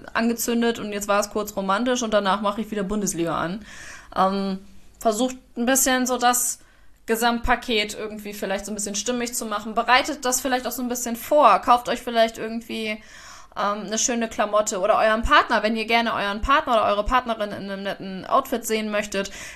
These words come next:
ähm, dann, dann schenkt ihr das doch. Oder sagt ihr, „Du, was hältst du denn davon? Ich hab hier einen Katalog von, keine Ahnung, Quelle Otto. Und lass uns doch mal durchblättern. Findest du da irgendwas, was dir gefällt?“ Ähm, aber bitte so, dass sich da niemand unter Druck gesetzt fühlt.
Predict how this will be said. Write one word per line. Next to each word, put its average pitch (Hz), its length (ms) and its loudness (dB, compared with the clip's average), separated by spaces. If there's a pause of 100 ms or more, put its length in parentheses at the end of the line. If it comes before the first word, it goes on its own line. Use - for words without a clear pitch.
(180)
ähm, 190 460 -2 (440)
dann, 226 220 2
dann 214 160 2
schenkt 311 320 2
ihr 233 120 -6
das 185 200 -4
doch. - 240 -4
Oder 214 240 2
sagt 233 240 2
ihr, 233 100 -6
„Du, 233 160 -12
was 240 140 -4
hältst 262 240 -2
du 254 60 -4
denn 240 160 0
davon? 233 360 0
Ich 233 140 -8
hab 254 140 0
hier 233 180 -2
einen 214 300 -8
Katalog 202 480 -6
von, 180 260 -4
keine 175 240 -4
Ahnung, 165 300 -4
Quelle 196 340 2
Otto. 170 320 0 (640)
Und 190 380 -2 (180)
lass 262 180 4
uns 262 140 -2
doch 254 100 0
mal 240 140 0
durchblättern. 254 640 2
Findest 262 380 -2
du 240 60 -6
da 226 140 2
irgendwas, 233 440 -2
was 220 180 0
dir 226 100 -4
gefällt?“ 165 560 -4 (460)
Ähm, 220 140 0
aber 233 180 6
bitte 240 240 -2
so, 220 240 2
dass 233 200 0
sich 214 120 -4
da 233 100 4
niemand 226 300 0
unter 226 180 -4
Druck 285 220 -2
gesetzt 190 400 -2
fühlt. - 460 -10